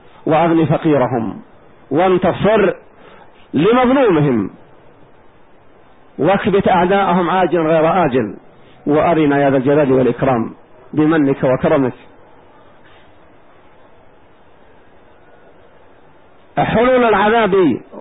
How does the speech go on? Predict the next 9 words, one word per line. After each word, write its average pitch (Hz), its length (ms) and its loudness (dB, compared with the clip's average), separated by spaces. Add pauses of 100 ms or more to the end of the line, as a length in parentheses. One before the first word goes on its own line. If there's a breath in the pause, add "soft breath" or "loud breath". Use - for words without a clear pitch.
والمحن 170 680 0 (640)
والمصائب 175 920 0 (680)
والبلايا 180 840 0 (540)
على 170 260 0
اليهود 170 400 2
وأعوانهم 143 680 2
في 139 160 -2
كل 120 140 -2
مكان. 110 380 -4